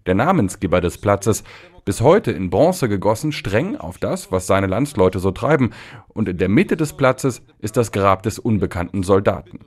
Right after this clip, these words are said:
vor dem Aleksander Kwaśniewski zweitausendvier steht. Ein paar Arkadenbögen. Alles, was übrig blieb vom sächsischen Palais, einem grandiosen Stadtschloss, nachdem es die Deutschen neunzehnhundertvierundvierzig gesprengt hatten.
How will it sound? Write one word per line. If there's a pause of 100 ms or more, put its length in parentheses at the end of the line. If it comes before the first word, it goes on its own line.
vor
dem
Aleksander
Kwaśniewski
zweitausendvier
steht. (280)
Ein
paar
Arkadenbögen. (520)
Alles,
was
übrig
blieb
vom
sächsischen
Palais, (120)
einem
grandiosen
Stadtschloss, (440)
nachdem
es
die
Deutschen
neunzehnhundertvierundvierzig
gesprengt
hatten.